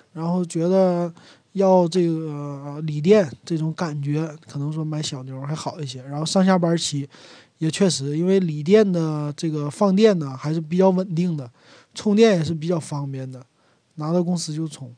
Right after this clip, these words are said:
所以买一个这种，呃，价格比较低的也是够的。呃，你一般你城市又骑不了那么远，是吧？一天来回多的话三十公里，呃，再多点儿，一天五十公里根本就用不上，是吧？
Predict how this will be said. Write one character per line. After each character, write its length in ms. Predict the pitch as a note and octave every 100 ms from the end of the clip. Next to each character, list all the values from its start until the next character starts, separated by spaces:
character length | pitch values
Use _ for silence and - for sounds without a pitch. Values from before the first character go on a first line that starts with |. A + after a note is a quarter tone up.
| _
所 160 | E3+
以 60 | D#3+
买 260 | F3 E3+ F3
一 120 | D3+
个 120 | E3
这 120 | E3+
种， 200 | D#3+ C#3 - - - _ _ - - -
呃， 240 | F#3 E3
价 200 | D#3 A3+
格 140 | F#3+ G3
比 100 | F#3+
较 160 | F#3+
低 320 | D#3+ F3+ D#3+ D#3+
的 260 | D#3+ D3+ _ _ _ _ _
也 160 | D#3+ E3
是 100 | E3+
够 340 | F3 C#4 A#3
的。 220 | D#3+ C3 C3 _ F#3+
呃， 300 | D3 D#3 D#3 F#3+
你 220 | G3 G3
一 100 | C4
般 160 | D#4+ E4
你 120 | C4+
城 200 | F3+ F#3
市 140 | G#3 A3
又 100 | G#3
骑 200 | - F3+
不 80 |
了 140 | F#3 D3
那 80 | D#3+
么 100 | E3
远， 160 | D3 D3 D3
是 100 | D#3
吧？ 180 | D3+ C#3+
一 100 | G3+
天 180 | G#3+ G#3
来 140 | F#3+
回 300 | G3 F3+ F3+ - _ _ _ _ _ _
多 240 | - A#3+ A#3
的 100 | B3
话 240 | C4+ A#3
三 240 | G#3 A#3 A#3
十 100 | G#3+
公 160 | G3+
里， 240 | F#3+ D3 B2+ - _ _ _ -
呃， 200 | D3 C#3+
再 160 | D3 A#3
多 220 | A3 A3
点 100 | G#3
儿， 100 | E3
一 120 | G3
天 280 | F#3+ G3 F#3
五 160 | E3+ D#3+
十 120 | D#3+
公 180 | F#3 F3+
里 160 | C#3+
根 160 | C#3+ F#3+
本 100 | D3+
就 80 | D3
用 160 | F3+
不 80 | D#3
上， 240 | D#3 F3 B2+
是 100 | -
吧？ 180 | C3+